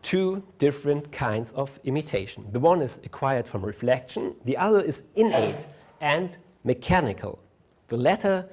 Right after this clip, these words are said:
proceeds from the common instinct diffused through a whole species,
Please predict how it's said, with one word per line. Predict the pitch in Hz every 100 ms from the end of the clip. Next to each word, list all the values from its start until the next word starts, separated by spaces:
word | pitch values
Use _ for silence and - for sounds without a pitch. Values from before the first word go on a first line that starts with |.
| - _
proceeds | - 165 - 214 208
from | - 143
the | -
common | - 170 170 160
instinct | 160 170 165 147 147
diffused | 131 - 160 165 156 147 - _ - - - _ -
through | 143 147 143
a | 139
whole | 101 160 151
species, | 143 - 160 135 113 107 - -